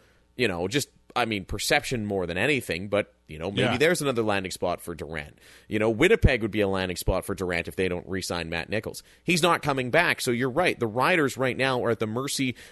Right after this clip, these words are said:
Speaker 1: of a trade with somebody, whether that's Ottawa to get Henry Burris to go veteran or Edmonton. And I can only imagine after everything that went down almost a year ago today,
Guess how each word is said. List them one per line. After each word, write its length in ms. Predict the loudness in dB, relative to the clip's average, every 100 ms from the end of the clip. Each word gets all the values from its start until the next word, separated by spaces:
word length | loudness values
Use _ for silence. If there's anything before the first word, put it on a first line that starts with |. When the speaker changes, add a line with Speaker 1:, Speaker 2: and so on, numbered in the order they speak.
| -6
Speaker 1:
of 100 | -4
a 60 | -2
trade 520 | 0 2 2 0 -2
with 160 | -4 -2
somebody, 640 | 2 2 2 0 -2 -6 -18 -2
whether 240 | 2 4
that's 200 | 4 2 2
Ottawa 400 | 4 6 6 2
to 80 | 0
get 160 | -2
Henry 300 | -2 -2 -2
Burris 320 | 0 2 0 0
to 80 |
go 140 | 0 2
veteran 500 | 2 2 0 -4 -4 -12 -4
or 380 | 4 6 6 4
Edmonton. 420 | 0 0 -2 -2 -2
And 200 | -2 -4 -12 -12 -2
I 100 | 0
can 160 | 2
only 220 | 2 4 2
imagine 520 | 2 2 2 2 0
after 320 | 0 0 0
everything 280 | 2 0 -2
that 100 | 0
went 240 | -2 0
down 380 | 0 2 2 0
almost 480 | 0 2 2 0 -2
a 60 |
year 340 | -4 -2 2 2
ago 280 | 4 2 2
today, 520 | 2 4 6 4